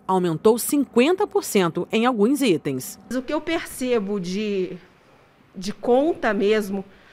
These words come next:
Speaker 2: é, no supermercado, das coisas que subiram, é, é o, o grosso mesmo, né? Arroz, feijão. Feijão, nossa,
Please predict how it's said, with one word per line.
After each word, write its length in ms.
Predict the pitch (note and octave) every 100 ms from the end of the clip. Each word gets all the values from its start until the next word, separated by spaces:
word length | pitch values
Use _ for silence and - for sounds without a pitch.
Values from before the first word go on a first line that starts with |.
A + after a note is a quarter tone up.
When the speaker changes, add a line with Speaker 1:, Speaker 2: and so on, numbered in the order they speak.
| - _
Speaker 2:
é, 260 | - F#3+ F#3
no 100 | F#3
supermercado, 1080 | F#3 G3 F#3 G3 F#3 - A#3+ B3+ B3+ F#3+ F3
das 200 | F#3+ F#3+
coisas 380 | G#3+ G3+ G3+ -
que 100 | A3
subiram, 600 | - G3 B3+ D#4 D4 C#4+
é, 140 | C4+ C4+ C4 C4
é 100 | C4
o, 380 | C#4+ D4+ B3+ F#3+ - _ A#3+ A3+ - -
o 100 | B3+
grosso 500 | A#3 B3 B3 A3+ A#3+
mesmo, 320 | A3 G3+ G3+
né? 120 | A3
Arroz, 920 | A3+ G3+ F#3+ A#3 A#3+ A#3 A3+ - - - - - _ _
feijão. 840 | - A#3+ A#3 A3 A3 A#3+ A#3 G#3+ G3+
Feijão, 500 | B3+ A#3+ A#3+ C4 C4
nossa, 580 | A#3 A#3 F#3 - F3+